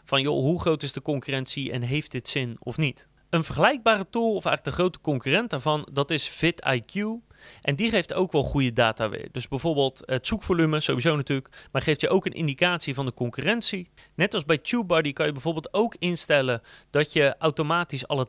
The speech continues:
tags ziet die al die video's gebruiken. Dus als je dan je onderzoek aan het doen bent, dan kan je zien van, nou, hoe goed optimaliseren ze voor bepaalde zoekwoorden en hoe,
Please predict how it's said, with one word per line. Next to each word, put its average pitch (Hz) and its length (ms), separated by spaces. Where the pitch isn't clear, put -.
tags 165 460
ziet 262 360
die 185 140
al 196 100
die 190 140
video's 196 400
gebruiken. 185 580
Dus 147 160
als 151 160
je 156 60
dan 147 100
je 139 100
onderzoek 151 420
aan 139 60
het 127 100
doen 151 140
bent, 127 140
dan 131 80
kan 139 160
je 131 60
zien 131 200
van, 135 120
nou, 131 180
hoe 151 200
goed 143 320
optimaliseren 143 760
ze 113 80
voor 131 120
bepaalde 131 360
zoekwoorden 127 500
en 123 80
hoe, 135 300